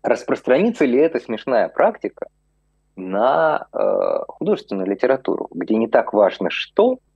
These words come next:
а в каком-то смысле важно как? Напомню, что у русского читателя есть богатый опыт этого. Богатый.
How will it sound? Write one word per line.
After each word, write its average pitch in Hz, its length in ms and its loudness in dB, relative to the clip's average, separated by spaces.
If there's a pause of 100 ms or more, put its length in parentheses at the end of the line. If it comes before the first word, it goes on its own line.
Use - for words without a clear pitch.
(280)
а 110 300 2
в - 120 -18
каком-то 127 340 -6
смысле 120 320 -4
важно 120 360 0
как? - 220 -6 (560)
Напомню, 131 840 0 (600)
что 90 640 -4 (760)
у 113 100 -4
русского 120 260 -2
читателя - 420 -2
есть 139 120 -2
богатый - 360 0
опыт - 340 -2
этого. - 280 -10 (840)
Богатый. - 440 -2